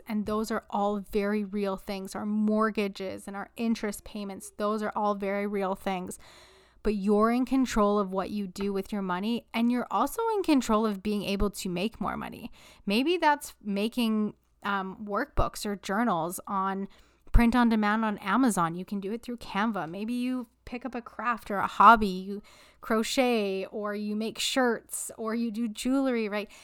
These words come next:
There's so many ways to truly make extra money. And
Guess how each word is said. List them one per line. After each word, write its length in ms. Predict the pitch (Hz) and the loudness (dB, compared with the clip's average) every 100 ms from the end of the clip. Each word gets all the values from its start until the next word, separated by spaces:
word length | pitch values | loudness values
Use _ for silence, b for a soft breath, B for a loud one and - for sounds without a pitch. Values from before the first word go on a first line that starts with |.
| B | B
There's 220 | 254 262 240 | -4 -4 -6
so 560 | - - 240 254 302 | -10 -6 -2 -2 0
many 380 | 311 214 220 240 | 0 0 0 0
ways 460 | 214 190 180 185 214 | 0 0 0 -2 -2
to 180 | - 214 | -4 -4
truly 680 | - - - 208 214 226 220 | -4 -4 0 2 4 2 2
make 320 | 185 185 - | 0 -2 -4
extra 380 | 202 190 - 208 | -6 -6 -4 -4
money. 440 | 190 175 202 254 269 B B - | -4 -4 -4 -4 -6 B B -10
And 180 | 233 | -8